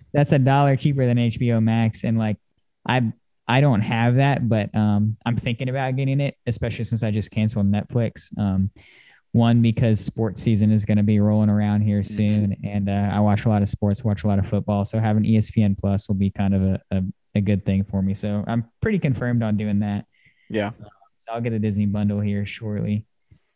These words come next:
Speaker 1: Um, but yeah, I mean, you can't beat that. And also Hulu. I mean, I haven't, we, we, neither one of us ended up having Hulu on our list, which is, I don't know, maybe it should have.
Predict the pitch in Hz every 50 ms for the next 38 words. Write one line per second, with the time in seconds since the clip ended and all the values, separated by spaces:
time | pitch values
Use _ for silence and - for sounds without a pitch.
0 | _ - - 101 101 101 98 101 107 113 - 113 120 120 123 120 117 113 120 120
1 | 120 120 107 - 143 131 123 120 120 110 123 120 117 117 110 113 117 117 117 -
2 | - 120 110 107 110 113 113 110 104 104 107 107 113 117 110 107 107 104 107 107
3 | - - 117 123 120 113 110 98 - _ _ _ _ - 117 113 110 110 104 -
4 | _ - 127 123 120 - 120 127 131 123 117 117 120 127 123 113 107 107 98 -
5 | 104 101 101 98 98 - - 104 101 95 98 98 101 101 101 101 101 98 95 95
6 | 98 101 98 95 - - - - - - - - - - - _ _ _ _ -
7 | 117 113 107 107 113 110 107 107 - - - - - - - - 127 123 - 139
8 | 131 113 - - - - - - - - - - 117 95 113 127 135 131 120 117
9 | 110 110 110 113 - - 127 123 120 120 117 120 113 104 - - 120 113 110 110
10 | 110 104